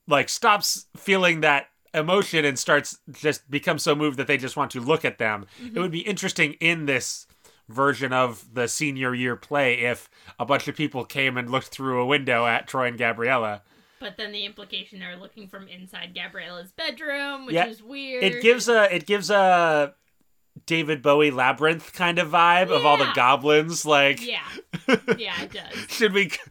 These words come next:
Speaker 1: should we jump out and grab 'em?" <laughs>
Speaker 2: I think, though,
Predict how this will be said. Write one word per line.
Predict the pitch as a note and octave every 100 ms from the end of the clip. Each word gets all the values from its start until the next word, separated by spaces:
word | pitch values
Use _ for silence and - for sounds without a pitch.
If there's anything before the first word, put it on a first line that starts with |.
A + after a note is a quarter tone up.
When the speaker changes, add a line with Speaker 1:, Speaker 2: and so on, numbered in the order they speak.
| C3
Speaker 1:
should | - G#3+
we | G3
jump | E3 A#3 A#3
out | B3+ A3+
and | F3+
grab | F3 A3+ D#4 F4+
'em?" | G#4 G#4 D5 G4+ - - - F#3+ - - - C4 D#5+
<laughs> | - D5+ - - - _ _ - _ _ _ - _ _ _ _ _ _ _ _ -
Speaker 2:
I | F4
think, | D#4 F#4+ F4+ -
though, | E4 D#4+ D#4 D4